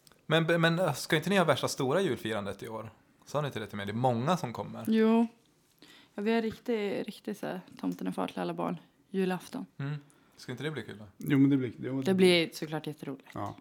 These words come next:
Speaker 1: Mm.
Speaker 2: Men jag känner den här långa så här, inför som, som ändå utmärker en julfantast.
Speaker 1: Mhm.
Speaker 2: Det är allt som händer inför, att man har väldigt pepp och man gör mycket saker och så här.
Speaker 1: Mm.
Speaker 2: Allt handlar om julen. Det,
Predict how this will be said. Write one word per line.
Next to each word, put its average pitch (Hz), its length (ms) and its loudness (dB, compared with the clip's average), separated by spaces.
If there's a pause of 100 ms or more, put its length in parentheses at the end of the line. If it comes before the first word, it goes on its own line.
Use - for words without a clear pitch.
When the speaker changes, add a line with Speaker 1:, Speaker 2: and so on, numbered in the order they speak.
(120)
Speaker 1:
Mm. 107 160 -12
Speaker 2:
Men 190 160 6
jag 190 100 4
känner 185 320 -2
den 180 160 2
här 165 260 2
långa 175 440 0
så 170 80 -6
här, 139 80 -2
inför 156 640 -2
som, - 400 -6
som 160 220 -8
ändå 160 280 -4
utmärker 156 540 -6
en 160 120 -4
julfantast. 160 680 0 (240)
Speaker 1:
Mhm. 98 260 -6
Speaker 2:
Det - 80 0
är - 40 4
allt 156 200 0
som 165 100 -2
händer 156 280 -2
inför, 151 440 -4
att - 120 -8
man 160 140 -4
har - 120 -8
väldigt - 180 -8
pepp - 260 -12
och - 60 -8
man - 100 -4
gör - 100 -2
mycket - 220 -10
saker - 340 -8
och - 100 -12
så - 80 -12
här. - 100 -10 (320)
Speaker 1:
Mm. 98 140 -10
Speaker 2:
Allt 151 160 -2
handlar 165 200 -4
om - 60 -2
julen. 170 240 -4
Det, 165 160 -2